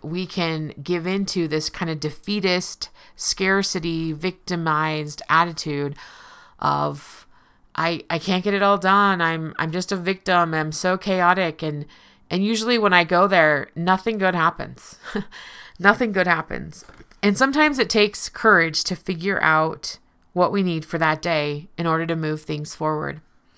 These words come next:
This day, I moved things forward significantly in a meaningful way.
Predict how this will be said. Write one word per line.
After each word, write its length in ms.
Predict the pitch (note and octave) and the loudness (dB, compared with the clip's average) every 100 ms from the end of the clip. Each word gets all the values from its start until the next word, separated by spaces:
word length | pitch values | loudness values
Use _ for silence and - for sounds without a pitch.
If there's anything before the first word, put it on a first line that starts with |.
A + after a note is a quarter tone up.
| - - - - - | -20 -20 -20 -20 6
This 260 | A#3 B3+ | 6 8
day, 360 | - A3 A#3+ C4+ - _ _ _ _ _ _ _ _ _ _ _ - - - - _ - | 2 2 2 -2 -14 _ _ _ _ _ _ _ _ _ _ _ -20 -20 -20 -20 _ 4
I 120 | F#3 | 6
moved 280 | G3+ A3+ A3+ | 6 2 0
things 340 | - G#3+ G#3 | -2 -2 -2
forward 420 | - G3 D3+ C3+ - _ _ - _ D#3+ | 4 6 6 0 -10 _ _ -20 _ -6
significantly 920 | - A3 B3+ B3 C4 A#3+ E3+ D#3+ - | 2 4 4 0 0 0 0 -2 -2
in 100 | E3+ | -2
a 60 | |
meaningful 560 | E3 E3+ E3+ F3+ - E3+ | -2 -2 -2 -6 -4 -2
way. 340 | D#3+ D3 D3 | 0 -2 -6